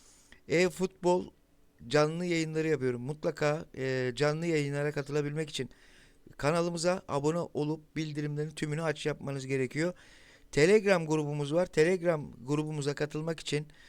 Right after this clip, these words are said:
arkadaşlar linki videomuzun yorum kısmına sabitleyeceğim. Ee, mutlaka Telegram sayfamızı da takip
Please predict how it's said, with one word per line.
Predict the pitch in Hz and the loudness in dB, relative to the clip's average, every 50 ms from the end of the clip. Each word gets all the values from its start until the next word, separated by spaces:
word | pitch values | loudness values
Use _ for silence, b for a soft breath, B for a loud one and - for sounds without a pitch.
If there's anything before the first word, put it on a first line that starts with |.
| B B B B | B B B B
arkadaşlar | - 143 143 143 151 147 139 127 - - 165 170 | 0 0 4 4 4 4 4 2 2 0 0 0
linki | 156 147 147 156 170 190 190 185 - 190 196 185 | 0 -4 -2 0 0 0 0 -2 -4 -4 -4 -4
videomuzun | 190 180 175 165 156 139 131 135 127 127 | -2 -2 -2 -2 -4 -4 -4 -6 -4 0
yorum | 131 135 143 156 165 160 | 0 2 2 0 -2 -6
kısmına | - - - 147 135 123 | -10 -10 -6 -4 -4 -4
sabitleyeceğim. | 117 - 131 135 147 151 147 - 143 139 147 165 175 175 B B B B B B B B B - | -2 0 0 0 0 -2 -6 -12 -8 -2 -2 -2 -2 -2 B B B B B B B B B -2
Ee, | 131 131 131 | 0 2 2
mutlaka | 135 170 214 - - 190 175 - - 165 165 | 2 0 -2 0 2 2 2 2 2 -2 -2
Telegram | 175 - - 160 170 180 165 160 156 147 | 0 2 2 4 4 4 0 -2 -2 0
sayfamızı | 151 - 156 160 151 160 151 147 135 139 | 2 2 2 2 2 -2 -4 -4 -2 -2
da | 165 165 | -4 0
takip | - 160 156 147 147 156 175 170 | 2 2 2 2 2 -2 -4 -4